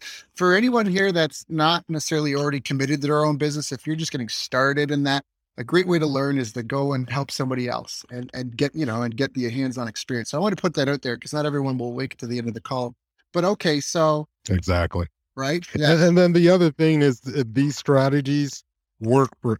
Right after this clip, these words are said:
Speaker 2: any industry. As, as, as an example, I'm not a real estate expert, but I use this for a online entrepreneur and helped him,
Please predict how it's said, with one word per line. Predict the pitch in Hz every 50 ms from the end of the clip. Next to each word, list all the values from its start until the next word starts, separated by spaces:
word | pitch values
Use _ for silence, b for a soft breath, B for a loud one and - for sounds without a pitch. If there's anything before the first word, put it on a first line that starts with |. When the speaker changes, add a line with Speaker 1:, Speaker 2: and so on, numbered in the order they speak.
| _ -
Speaker 2:
any | 123 120 123 123 113 113
industry. | 98 104 107 107 101 101 90 - - - 98 92 87 78
As, | 104 107 101 90 -
as, | - 113 107 110 107 98 - -
as | 107 104 98 95
an | 101 101
example, | 98 92 87 110 113 110 - - 104
I'm | 101 104 110 123 139
not | 135 127 110 95
a | 85
real | 85 85 104 113 117 120
estate | 98 - - - 95 87 87
expert, | 85 85 - - - - 90 90 90 -
but | - 90 95
I | 95 104
use | 101 92 95 101 101 98 90 82
this | 90 90 90 87 82 - - - _ _ _ _ _ _ _ _ _
for | - 104 92 90 92 90 82
a | 98 92 90 90 90
online | 82 92 95 98 98 92 92 92 90 90 87
entrepreneur | 92 92 90 - - 90 - 92 90 95 98 104 104 98 95 92 90 87 92 - _ _ _ -
and | 98 98 92 90 87 87 85 82
helped | - 92 98 95 90 - -
him, | - 113 110 110 107 98 95